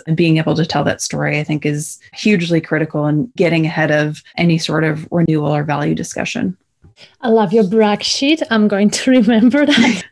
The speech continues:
Speaker 2: That's wonderful. Just developing your brag sheet. I th-, I love that motto. Thanks.
Speaker 1: Yeah, and I think a lot of it, I would say,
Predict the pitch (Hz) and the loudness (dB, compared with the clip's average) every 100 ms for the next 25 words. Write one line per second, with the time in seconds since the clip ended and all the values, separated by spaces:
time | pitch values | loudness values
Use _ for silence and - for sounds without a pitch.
0 | _ 226 220 220 226 208 202 190 202 208 | _ -2 -2 -2 -2 0 0 -4 -4 -2
1 | 208 220 185 196 208 214 233 196 190 170 | 0 0 2 2 0 0 0 0 -2 -4
2 | 180 175 - - 214 262 190 - - 208 | -6 -6 -14 -12 -10 -10 -12 -12 -4 -4
3 | 180 190 - 190 185 - 233 214 - - | -2 -6 -4 -4 -4 -4 -4 -6 -10 -20
4 | - - - 294 311 226 233 233 262 233 | -20 -12 -2 2 2 2 2 2 0 0
5 | - - - 240 220 202 196 214 214 214 | -8 -10 -4 0 0 0 0 -2 0 -2
6 | 202 _ _ _ _ _ - 214 226 226 | -2 _ _ _ _ _ -4 2 2 2
7 | - 196 - | 0 -2 -2